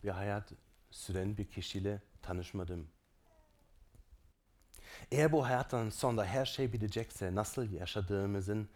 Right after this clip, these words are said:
ne önemi var? Ama diriliş doğruysa bu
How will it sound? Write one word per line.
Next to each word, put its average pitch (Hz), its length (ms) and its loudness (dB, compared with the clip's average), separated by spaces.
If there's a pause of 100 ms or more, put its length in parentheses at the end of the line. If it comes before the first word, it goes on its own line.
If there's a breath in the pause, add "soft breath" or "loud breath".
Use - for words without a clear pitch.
(200 soft breath)
ne 107 140 2
önemi 85 440 -4
var? 76 120 -12 (1300 loud breath)
Ama 127 400 2
diriliş 143 500 6 (160)
doğruysa 117 680 4 (1120 loud breath)
bu 170 300 4